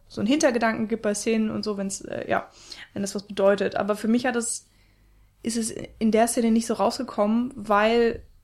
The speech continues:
das sich auch in de-, unserem Protagonisten nicht unbedingt gespiegelt hat. Also Valerian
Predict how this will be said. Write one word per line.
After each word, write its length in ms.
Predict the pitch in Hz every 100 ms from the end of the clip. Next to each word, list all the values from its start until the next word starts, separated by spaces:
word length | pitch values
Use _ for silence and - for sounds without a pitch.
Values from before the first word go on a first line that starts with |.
| _ _ _ _ _ _ -
das 360 | 226 220 226 233
sich 160 | 226
auch 220 | - 233
in 200 | - 233 226
de-, 120 | 226
unserem 260 | 233 226
Protagonisten 1200 | 220 240 220 226 226 285 - 226 285 - 233 226 226
nicht 180 | 233
unbedingt 340 | 226 220 220 -
gespiegelt 560 | 214 - 262 220 208
hat. 240 | 190 180 - _ _ _ _ _ - _ _ _
Also 560 | - 208 208 208 208 208 _ - -
Valerian 840 | - 214 214 226 254 240 233 226 220